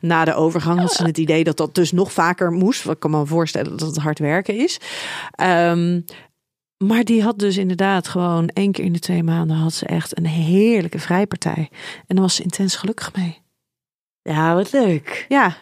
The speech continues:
Speaker 2: Ja, ik ben stom, maar mij werkt er dus ook zo. Zo-, zodra jij begint te vertellen over deze vrouw, denk ik, "Wow, goed seksleven." Wow, ja, die hebben sowieso drie keer per week seks.
Speaker 1: Ja.
Speaker 2: Is dat toch, toch
Speaker 1: Ja.
Speaker 2: maar leg ik ook die link.
Speaker 1: Ja.
Speaker 2: Terwijl, ja, inderdaad. Maar,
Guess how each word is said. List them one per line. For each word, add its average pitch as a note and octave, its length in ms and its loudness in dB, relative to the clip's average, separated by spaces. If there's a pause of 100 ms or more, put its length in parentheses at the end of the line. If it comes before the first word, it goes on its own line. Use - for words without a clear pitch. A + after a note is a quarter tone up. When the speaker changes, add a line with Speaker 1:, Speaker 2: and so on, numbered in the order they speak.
Speaker 2:
Ja, G3+ 460 2
ik A#3+ 160 2
ben A#3+ 120 2
stom, C#4+ 280 0
maar G3 180 2
mij G#3+ 220 2
werkt F#3+ 240 0
er F3 60 -2
dus E3 120 -4
ook G3+ 120 -4
zo. E3+ 260 -2
Zo-, F3+ 220 -4
zodra E3+ 460 0
jij F#3 100 4
begint E3+ 260 0
te F3 100 -2
vertellen F3+ 360 2
over D3+ 160 0
deze D3+ 240 2
vrouw, D#3 220 -2
denk D3+ 180 -2
ik, - 400 -8
"Wow, F3 380 2
goed B3 300 -2
seksleven." G3 560 -2
Wow, D3+ 160 0
ja, B2+ 140 -2
die C#3+ 80 -4
hebben E3+ 180 0
sowieso G#3+ 320 0
drie F#3 200 0
keer G3+ 100 -4
per F3 140 0
week D#3+ 180 2
seks. D3+ 360 -2
Speaker 1:
Ja. E3 160 0 (280)
Speaker 2:
Is - 60 -14
dat F3 200 -2
toch, B3+ 420 0 (560)
toch A#3 140 4
Speaker 1:
Ja. A3 80 4
Speaker 2:
maar F#3 240 4
leg F3+ 240 4
ik E3+ 160 0
ook G3+ 140 2
die G#3 120 2
link. D#3+ 440 2
Speaker 1:
Ja. G3+ 220 4 (200)
Speaker 2:
Terwijl, F#3 260 0
ja, E3+ 140 -2
inderdaad. D#3+ 540 0
Maar, D#3+ 280 2